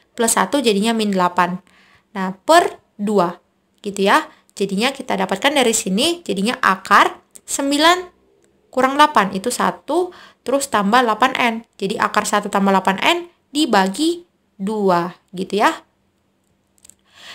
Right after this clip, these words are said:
Nah, dari, eh, jumlah akar dan selisih akar yang kita dapatkan, maka kita bisa dapatkan dari sini. P kuadrat dikurang Q kuadrat sama dengan min dua puluh tujuh per empat.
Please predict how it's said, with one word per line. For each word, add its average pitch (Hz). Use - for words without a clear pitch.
Nah, 208
dari, 254
eh, 202
jumlah 269
akar 233
dan 220
selisih 294
akar 226
yang 202
kita 208
dapatkan, 196
maka 269
kita 339
bisa 302
dapatkan 214
dari 240
sini. 254
P 349
kuadrat 233
dikurang 226
Q 302
kuadrat 285
sama 202
dengan 220
min 220
dua 190
puluh 190
tujuh 190
per -
empat. 196